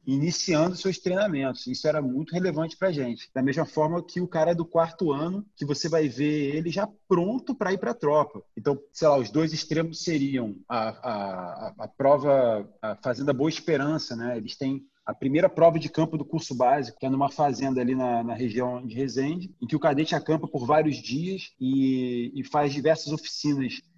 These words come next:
com tiros, é, de cavar trincheira, acampamento, tudo isso, é, é,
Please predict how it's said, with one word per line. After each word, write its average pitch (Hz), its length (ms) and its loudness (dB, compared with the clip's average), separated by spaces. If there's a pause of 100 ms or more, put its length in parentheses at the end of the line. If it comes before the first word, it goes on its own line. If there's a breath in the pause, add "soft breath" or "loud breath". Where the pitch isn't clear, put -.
(260 soft breath)
com 131 160 -4
tiros, 135 960 0
é, 117 580 -4
de - 140 -4
cavar 135 340 4
trincheira, 131 1120 0
acampamento, 131 760 -2
tudo 185 200 0
isso, 180 320 -2 (140)
é, 131 80 0
é, 117 520 -4